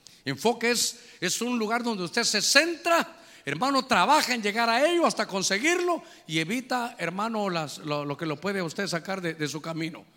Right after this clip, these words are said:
Entonces yo les decía, "¿Querés estar conmigo?". "Entonces hay que ir a la iglesia". "Ah, no, yo solo quiero jugar fútbol". "Entonces no me vas a encontrar".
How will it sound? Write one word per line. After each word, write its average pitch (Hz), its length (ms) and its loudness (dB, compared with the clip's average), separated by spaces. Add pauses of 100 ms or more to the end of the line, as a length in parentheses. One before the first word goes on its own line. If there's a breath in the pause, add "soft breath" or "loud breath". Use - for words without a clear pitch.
(280 loud breath)
Entonces 185 520 -4 (440 soft breath)
yo 151 100 -2
les 180 140 -2
decía, 151 400 -2
"¿Querés 170 200 -4
estar 220 200 -4
conmigo?". 226 440 -2
"Entonces 156 260 -6
hay 226 60 -4
que 220 120 -6
ir 180 60 -2
a 165 60 -2
la 135 80 -6
iglesia". 147 460 -4 (840 soft breath)
"Ah, 269 160 -2
no, 240 100 -4
yo 247 300 2
solo 240 220 0
quiero 226 180 2
jugar 196 220 -2
fútbol". 196 380 -6
"Entonces 208 200 -4
no 277 100 -4
me 214 120 -2
vas 135 180 -6
a 123 40 -8
encontrar". 123 600 -6